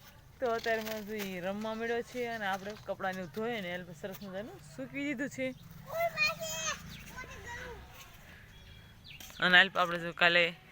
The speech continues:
સરસ મજાના થળિયા હતા એ બધા ભેગા કરીને ઢગલા કર્યા છે, એની થળિયા પણ હમણાં ભરવા જવાનું છે આપણે. અને ઢોર માલને ચાલ પર ફેરવી નાખ્યા છે અને નીણ પણ નાખી દીધી, ખાઈને ઊભા રહી ગયા છે.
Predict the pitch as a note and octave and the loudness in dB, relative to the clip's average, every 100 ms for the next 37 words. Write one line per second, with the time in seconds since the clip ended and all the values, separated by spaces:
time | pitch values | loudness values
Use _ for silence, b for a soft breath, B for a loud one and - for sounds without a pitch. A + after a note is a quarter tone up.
0 | - G3 F#3 F3+ F3 E3+ E3 D#3+ D3+ - | 0 4 4 6 8 10 10 8 6 -10
1 | - B B B B B - F#3+ - G#3 | -20 B B B B B -6 2 8 10
2 | G#3 G3+ A#3+ G3 F#3+ E3+ F3+ F3+ F3 G#3+ | 10 8 2 0 0 6 6 6 4 2
3 | E3 F3 E3+ D#3 F3+ F#3 - F3+ F3 E3 | 4 2 4 2 4 2 4 4 4 0
4 | - - - G#3 F3 D#3 D#3+ D#3+ D3+ D#3 | -4 -14 0 6 8 8 4 2 0 -2
5 | D#3+ E3 E3+ G3 B3 C4+ B3+ A#3 A3+ A#3+ | 0 -2 4 6 6 6 6 8 6 4
6 | - B B B B B B C4+ B3+ A#3+ | 0 B B B B B B 2 4 6
7 | G#3+ G#3 G3 F#3 F#3+ F3+ F#3 F3+ - F3 | 10 12 12 10 8 8 6 6 0 2
8 | F#3 F#3 F#3 F#3 F#3+ - G3 F#3+ F#3 E3 | 4 6 6 6 2 4 2 2 2 4
9 | E3 D#3+ D#3+ C#3 F3+ A3+ C4+ B3 F#3+ - | 2 2 -4 6 6 8 4 2 0 4
10 | A3+ G#3+ E3+ D#3+ D3+ D#3+ E3+ A3+ C#4+ D4 | 8 8 8 2 -2 4 6 10 10 10
11 | C#4+ C4+ | 10 10